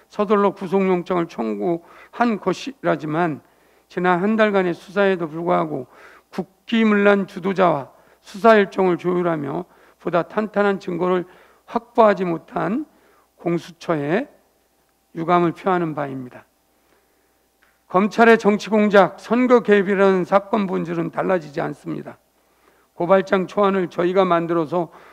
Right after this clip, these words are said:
보내겠다는 김웅 의원의 통화녹음 등 구체적인 물증이 하나둘 밝혀지고 있음에도 관련자들은 조사를 찰필 미루며 벅꾸라지처럼 빠져나갈 궁리만 하고 있-, 있습니다. 참으로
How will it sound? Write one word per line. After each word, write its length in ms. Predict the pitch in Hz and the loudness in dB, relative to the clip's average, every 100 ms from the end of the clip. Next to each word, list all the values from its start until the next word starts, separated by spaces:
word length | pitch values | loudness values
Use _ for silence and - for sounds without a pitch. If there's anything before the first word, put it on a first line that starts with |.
| _ | _
보내겠다는 760 | - 165 190 190 - 190 175 156 | -4 2 2 2 0 0 0 -2
김웅 360 | 180 190 190 | -2 0 0
의원의 460 | 180 170 170 190 139 - - _ _ - | 2 2 2 2 0 -12 -20 _ _ -2
통화녹음 580 | 233 240 226 202 190 | 4 6 6 2 0
등 180 | 170 170 | 0 -2
구체적인 680 | 139 170 - 190 185 196 175 | -4 -6 -4 -2 -2 -2 -2
물증이 540 | 180 190 208 190 156 - _ - | -6 -6 -2 0 -2 -6 _ -6
하나둘 420 | 202 220 220 196 | 4 4 4 2
밝혀지고 540 | 160 170 196 175 170 | 0 -2 -4 -4 -6
있음에도 760 | 165 - 180 156 190 190 139 - _ _ _ | -8 -8 -8 -2 0 0 0 -10 _ _ _
관련자들은 840 | - 175 190 196 185 165 180 240 330 _ _ _ | -4 0 2 2 0 0 -2 -2 -6 _ _ _
조사를 520 | - 185 180 170 170 156 | -2 0 2 2 0 -2
찰필 540 | - 196 - 190 180 | -4 -4 -4 -6 -6
미루며 580 | 165 170 165 151 180 - _ _ - | -6 -6 -6 -4 -6 -8 _ _ 0
벅꾸라지처럼 880 | 190 - 226 208 175 - 185 156 - - _ | 0 4 2 2 0 -4 -2 -2 -6 -20 _
빠져나갈 580 | - 208 208 196 180 175 | 4 6 6 0 0 -4
궁리만 420 | - 180 165 156 | -4 -6 -6 -6
하고 200 | 151 156 | -6 -8
있-, 180 | 147 - - _ _ _ | -10 -14 -20 _ _ _
있습니다. 640 | 156 151 185 151 131 117 - _ _ - | -10 -8 -6 -6 -6 -12 -14 _ _ -10
참으로 680 | - 214 214 214 208 - | -2 2 4 4 2 -2